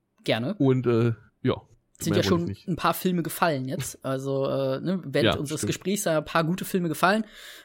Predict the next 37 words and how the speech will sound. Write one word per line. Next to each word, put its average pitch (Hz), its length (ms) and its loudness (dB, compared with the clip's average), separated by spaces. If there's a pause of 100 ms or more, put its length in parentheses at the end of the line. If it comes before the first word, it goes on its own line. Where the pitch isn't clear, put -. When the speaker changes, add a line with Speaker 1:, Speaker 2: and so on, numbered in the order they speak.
(120)
Speaker 1:
Ähm, 165 540 -2 (120)
ich - 140 -18
denke 160 180 2
mal, 170 80 4
wir 165 80 2
versuchen 180 280 0
uns 165 120 -2
auch 165 80 -4
so 165 80 0
ein 147 60 0
bisschen 165 320 -4
Filme 170 220 -2
rauszupicken, 156 440 -4
die 147 260 -2
eben 160 140 -2
nicht 139 160 -6
jeder 127 160 -2
kennt, 147 300 -4
wie - 20 -10
du 139 80 -6
schon 135 160 -6
gesagt 123 300 -8
hast. - 200 -8
Ne? 135 120 -4
Also 131 220 -4
ein 131 100 -4
Matrix - 580 -6 (180)
kann - 160 -10
man 151 120 -2
vielleicht 135 240 -8
mal 139 60 -4
besprechen, 139 500 -6
aber 131 420 -6 (180)
ist - 200 -12
halt 127 280 -8
auch - 120 -12
so, 135 260 -6